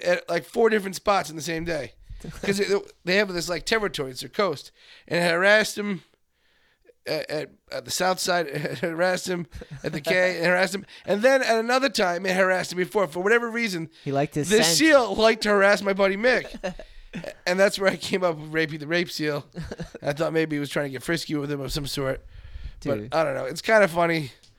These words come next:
Speaker 1: It's really stupid. But anyway, it, it's a s-,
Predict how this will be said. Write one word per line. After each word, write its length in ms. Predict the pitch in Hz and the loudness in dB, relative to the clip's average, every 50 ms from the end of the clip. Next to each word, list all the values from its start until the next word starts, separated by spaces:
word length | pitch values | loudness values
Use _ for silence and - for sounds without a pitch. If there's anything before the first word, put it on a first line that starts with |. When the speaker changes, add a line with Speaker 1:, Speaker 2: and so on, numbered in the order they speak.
| _ _ _ _ _ _ | _ _ _ _ _ _
Speaker 1:
It's 160 | _ - - 175 | _ -14 -4 -2
really 180 | 180 180 160 | 0 0 0
stupid. 420 | 143 - - 160 156 143 139 139 139 | -2 -2 -2 -2 -2 -2 -4 -4 -4
But 160 | 151 - - - | -4 -8 -2 2
anyway, 380 | 240 240 226 208 190 170 170 170 170 - | 2 4 4 4 4 2 2 0 -4 -4
it, 220 | - 160 160 - _ _ - | -4 -4 -4 -4 _ _ -6
it's 200 | 165 170 - - | -4 -4 -2 -4
a 40 | 156 | -4
s-, 200 | 143 - - | -4 -6 -8